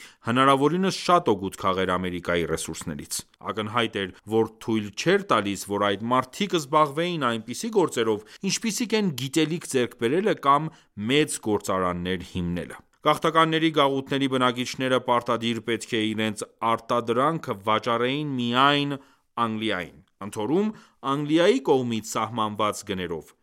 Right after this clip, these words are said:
իսկ դրա դիմաց նրանք պարտավոր էին իրենց գնումները կատարել միայն անգլիական շուկաներից։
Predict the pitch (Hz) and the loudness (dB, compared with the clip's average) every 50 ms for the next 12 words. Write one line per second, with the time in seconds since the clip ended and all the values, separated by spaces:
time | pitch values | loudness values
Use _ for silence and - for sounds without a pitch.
0 | _ _ - 131 117 - - - 117 110 110 107 101 104 104 98 104 104 98 - | _ _ -12 -10 -10 -10 -10 -6 -2 -2 0 0 -2 -2 -4 -4 -4 -4 -4 -6
1 | - 104 98 98 98 101 95 - - - - _ _ _ - 127 127 131 - - | -8 -6 -4 -2 -2 -2 -4 -8 -18 -20 -20 _ _ _ -2 0 0 0 0 0
2 | 143 139 143 160 185 196 185 160 139 120 113 107 107 95 101 98 95 92 - - | 0 0 2 2 2 2 2 2 2 2 0 0 0 0 0 -2 -2 -2 -2 -4
3 | 98 95 92 92 95 92 92 90 95 90 - 87 87 95 - 95 92 95 92 92 | -2 -2 -2 -2 -2 -2 0 0 -2 -2 -2 -2 -4 -2 0 2 2 2 2 0
4 | 95 98 101 104 107 113 123 131 147 170 180 180 175 156 147 139 131 127 131 127 | 0 -4 -4 -6 -4 -2 0 2 2 2 0 0 0 0 0 0 0 0 2 2
5 | 123 123 - 139 123 98 87 - - 92 - 90 90 95 87 82 - - - - | 2 2 2 0 0 0 -2 -6 -10 -10 -8 -8 -8 -8 -10 -12 -14 -12 -12 -12